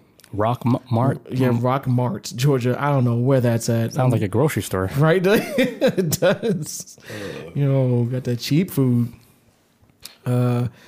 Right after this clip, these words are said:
Speaker 2: it says, uh, "Police have jailed a woman in Georgia accused of pretending to be an F B I agent to score free fast food meals,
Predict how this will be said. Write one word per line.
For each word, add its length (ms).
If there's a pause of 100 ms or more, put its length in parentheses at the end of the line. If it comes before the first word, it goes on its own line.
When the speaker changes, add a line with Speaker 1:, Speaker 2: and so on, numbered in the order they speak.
(160)
Speaker 2:
it 60
says, 140
uh, 160
"Police 220
have 140
jailed 300
a 40
woman 280
in 120
Georgia 260
accused 380
of 60
pretending 420
to 100
be 100
an 80
F 140
B 80
I 160
agent 400 (260)
to 80
score 440
free 400
fast 340
food 220
meals, 340